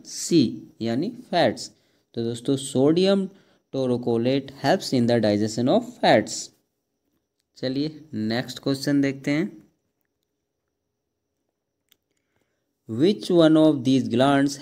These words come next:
has both endocrine and exocrine function? ऑप्शन देखते हैं, ऑप्शन ए लिवर, ऑप्शन बी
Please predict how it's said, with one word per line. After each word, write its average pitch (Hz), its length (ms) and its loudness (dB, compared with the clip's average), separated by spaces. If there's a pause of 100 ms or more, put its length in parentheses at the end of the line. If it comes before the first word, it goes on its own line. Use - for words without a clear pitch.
has 117 220 2 (120)
both 135 380 4
endocrine 123 760 0 (500)
and 113 520 -4
exocrine 104 680 -4
function? 127 460 -2 (840)
ऑप्शन 117 340 -4
देखते 135 300 -2
हैं, 147 160 0
ऑप्शन 123 400 0
ए 131 280 0
लिवर, 156 500 4 (240)
ऑप्शन 113 460 -4
बी 131 140 2